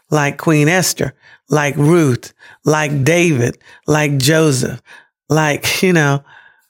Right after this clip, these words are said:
Peter and James and John and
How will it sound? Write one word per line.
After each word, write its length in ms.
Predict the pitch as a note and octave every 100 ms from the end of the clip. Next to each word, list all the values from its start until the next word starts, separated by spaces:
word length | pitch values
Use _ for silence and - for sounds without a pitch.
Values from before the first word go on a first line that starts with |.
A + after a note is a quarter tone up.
| _ _ _ _ _ _ -
Peter 460 | A#3+ G#3 D#3+ C#3
and 180 | C3 B2
James 520 | C#3+ F3 E3+ E3 C#3+
and 180 | C#3 C3
John 600 | D3+ E3+ E3+ C#3 B2 A#2+
and 260 | A#2 A#2